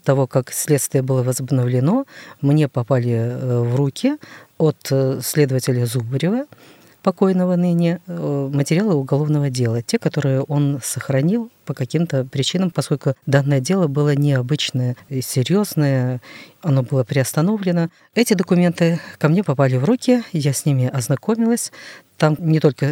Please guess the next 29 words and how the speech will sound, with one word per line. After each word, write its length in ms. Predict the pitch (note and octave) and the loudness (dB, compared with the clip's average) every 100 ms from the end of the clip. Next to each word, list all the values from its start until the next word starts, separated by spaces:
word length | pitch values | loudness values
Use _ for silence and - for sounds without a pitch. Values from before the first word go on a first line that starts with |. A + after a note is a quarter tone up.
| F3 | -2
экспертизы 580 | - - E3+ C4+ B3 E3+ | -6 -4 -2 -2 -2 -2
содержатся, 600 | - C3 B2+ B2+ - C3+ | -2 0 -2 -2 -2 0
но 220 | C#3 C3+ | 2 0
и 340 | C#3 D3 C3 | -2 -2 -6
протоколы 540 | - C#3+ - - C3+ B2 | -4 -4 -2 -2 0 0
допросов, 680 | C3 - F#3+ A3 - E3+ _ | -2 0 -2 -2 -6 -8 _
протоколы 720 | D3 - C3+ - B2+ A#2+ A#2+ | -6 -4 -6 -2 0 0 -2
следственных 540 | - - G#3+ F#3 F3 - | -4 -4 -2 0 -2 -2
экспериментов. 800 | - - D#3 D3+ D3 C#3+ C#3 - - | -8 -4 0 0 0 -2 -6 -6 -8
Я 300 | E3+ C3+ E3 | -4 2 4
не 160 | E3+ D#3+ | 4 4
могу 560 | E3 F3 E3+ C3+ B2+ - | 2 0 0 0 0 -2
о 140 | D3+ | 0
них 180 | C3+ B2+ | 0 -2
сейчас 340 | - C#3 C#3 | -6 -4 -4
говорить, 380 | B2 C3 C3 A3+ | -2 -2 -2 -4
поскольку 460 | - - - C3 C3+ | -6 -4 -4 -2 -2
я 100 | C3+ | 0
дала 220 | C3 B2 | 0 -2
подписку 500 | - B2+ - - D3+ | -2 -4 -4 -6 -6
следствию 640 | - F3 F#3 - G#3+ A#3 - - - - | -4 -2 -4 -2 0 0 -2 -14 -18 -10
о 120 | - F3 | 0 2
неразглашении 760 | F3+ F3 E3+ F3 - E3 D#3+ | 4 2 2 0 2 2 2
данных. 480 | D#3 D3 D3 D3 - | 2 2 2 0 0
Не 160 | D#3 E3 | 0 2
могу 220 | F3+ F#3+ | 2 2
назвать 340 | C#3 B2 B2 | 2 0 -2
конкретные 540 | - C#3 D3+ E3+ F#3 F#3 | 0 0 0 0 0 -2
документы, 580 | F#3+ G#3+ G#3 G#3+ G#3+ | 0 0 2 0 -4